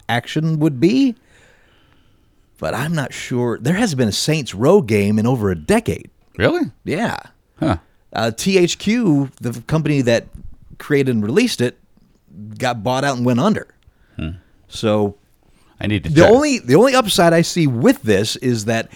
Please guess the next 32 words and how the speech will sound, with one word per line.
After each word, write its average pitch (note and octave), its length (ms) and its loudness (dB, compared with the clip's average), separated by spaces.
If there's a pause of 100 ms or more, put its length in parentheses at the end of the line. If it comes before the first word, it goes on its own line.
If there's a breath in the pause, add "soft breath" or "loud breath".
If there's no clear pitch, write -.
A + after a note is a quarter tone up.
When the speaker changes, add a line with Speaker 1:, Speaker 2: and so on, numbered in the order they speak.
(180 loud breath)
Speaker 1:
hey, A3 680 0 (320 soft breath)
maybe F#3 340 0
they'll G#3+ 140 2
make A3 120 4
another G3 200 0
Saints G3 260 -4
Row F#3+ 140 0
game. F2+ 360 -2 (380)
Some, D3 360 0
someone G3+ 260 2
out E3+ 160 2
there D3 120 6
bought C3+ 280 2
the, A2 360 2
the G2+ 280 -6
rights C#3+ 320 0
for F2 220 -8
it, F#2+ 100 -10
so G2 200 -6
it, G#2 100 -8 (840 soft breath)
I F#2+ 120 -8
know E3 200 4
it's, - 220 0 (120)
that E3 200 -2
e-, - 80 -6 (180)
exists B2+ 500 -4
out E2 220 -6
there. G#1+ 300 -14 (1160 soft breath)
<sighs> G3+ 280 -8 (1040 loud breath)
as B2 140 -6
a A2 40 -4
movie? D#3 480 -6